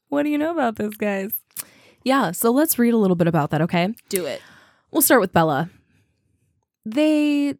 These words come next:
Speaker 2: the kids, are a little different,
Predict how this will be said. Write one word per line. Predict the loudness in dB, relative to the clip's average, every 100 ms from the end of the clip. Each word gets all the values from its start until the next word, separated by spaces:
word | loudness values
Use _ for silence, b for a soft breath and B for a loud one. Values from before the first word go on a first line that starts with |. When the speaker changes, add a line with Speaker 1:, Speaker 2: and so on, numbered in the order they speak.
| _ _ _ -6
Speaker 2:
the |
kids, | 0 0 0 -2 -6 -6 _ _ -2
are | 0 2 0
a |
little | -2 -2 0
different, | -2 0 -2 -4 -10